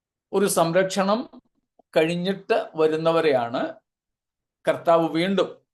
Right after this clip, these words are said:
ചിലപ്പോൾ അവർ എതിർ ക്രിസ്തുവിന്റെ കയ്യിൽ നിന്ന്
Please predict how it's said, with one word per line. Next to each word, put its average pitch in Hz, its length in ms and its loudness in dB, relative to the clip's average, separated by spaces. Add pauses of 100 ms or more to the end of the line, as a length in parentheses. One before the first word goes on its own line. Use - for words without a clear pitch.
(200)
ചിലപ്പോൾ 170 360 2 (200)
അവർ 180 180 0 (220)
എതിർ 165 160 -4 (100)
ക്രിസ്തുവിന്റെ 196 640 -2
കയ്യിൽ 180 280 2 (120)
നിന്ന് 180 260 -4